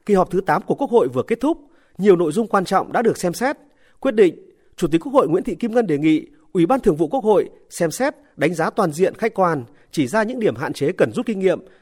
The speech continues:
để chuẩn bị chu đáo hơn cho kỳ họp thứ chín tới. Tiếp đó, Ủy ban Thường vụ Quốc hội đã nghe Bộ trưởng Bộ Nội vụ Lê Vĩnh Tân trình bày tờ trình về việc sắp xếp đơn vị hành chính cấp huyện,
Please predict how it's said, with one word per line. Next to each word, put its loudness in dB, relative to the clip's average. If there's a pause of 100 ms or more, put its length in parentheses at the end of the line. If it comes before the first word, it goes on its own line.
để 2
chuẩn -6
bị 0
chu -2
đáo 2
hơn 2 (220)
cho -2
kỳ 0
họp 2
thứ -4
chín -4
tới. 4 (1120)
Tiếp 4
đó, 0 (200)
Ủy 4
ban 4
Thường 2
vụ 0
Quốc 2
hội 2 (140)
đã -4
nghe -2
Bộ -2
trưởng 0
Bộ 0
Nội 0
vụ 0
Lê 4
Vĩnh -6
Tân 0 (260)
trình -4
bày 6
tờ 4
trình 0
về -2
việc 0
sắp -2
xếp -4
đơn 0
vị -2
hành -2
chính -6
cấp -6
huyện, 4